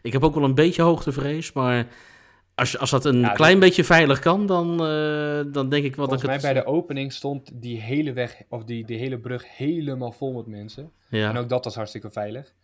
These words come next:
Speaker 1: Ja.
Speaker 2: Dus, eh, er, er zal je echt niks gebeuren.
Speaker 1: Nee.
Speaker 2: Maar gewoon het gevoel dat je zo hoog boven niks zit, daaronder ergens loopt de rivier,
Speaker 1: Ja.
Speaker 2: dan, eh, ja. Maar er loopt trouwens ook een treintje door dat ravijn.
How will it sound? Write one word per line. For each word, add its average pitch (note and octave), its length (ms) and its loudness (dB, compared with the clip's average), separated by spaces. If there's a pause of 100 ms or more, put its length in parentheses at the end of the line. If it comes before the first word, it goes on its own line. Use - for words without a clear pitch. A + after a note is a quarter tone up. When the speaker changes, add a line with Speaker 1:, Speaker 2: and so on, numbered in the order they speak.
(140)
Speaker 1:
Ja. G#2+ 260 -2
Speaker 2:
Dus, G#2 120 -8
eh, A2+ 220 -10
er, A#2+ 180 -8
er B2 120 -4
zal C3+ 180 2
je C#3+ 120 0
echt D3+ 200 -2
niks C#3+ 200 -8
gebeuren. C3 480 -10 (300)
Speaker 1:
Nee. G2 340 -6
Speaker 2:
Maar A2+ 220 -6
gewoon A#2 200 -8
het A2 100 -10
gevoel D3 480 -4
dat C3 200 -6
je B2 80 -6
zo B2 320 -2
hoog A#2+ 280 -2 (100)
boven B2 640 -6 (380)
niks A2 460 -12
zit, B2+ 420 -12 (160)
daaronder A#2 400 -8
ergens A2+ 340 -8
loopt A#2 200 -8
de A2+ 60 -10
rivier, A#2 420 -12 (280)
Speaker 1:
Ja. G2+ 340 -8 (100)
Speaker 2:
dan, A2+ 320 -8
eh, G#2+ 320 -8 (180)
ja. G#2 320 -10 (580)
Maar B2 140 -2
er D3+ 60 -2
loopt F3 180 2
trouwens E3+ 280 -2
ook F#3 180 -4
een C#3+ 180 -8
treintje C#3+ 520 -4
door D3 240 -4
dat C3 160 -6
ravijn. A2+ 600 -8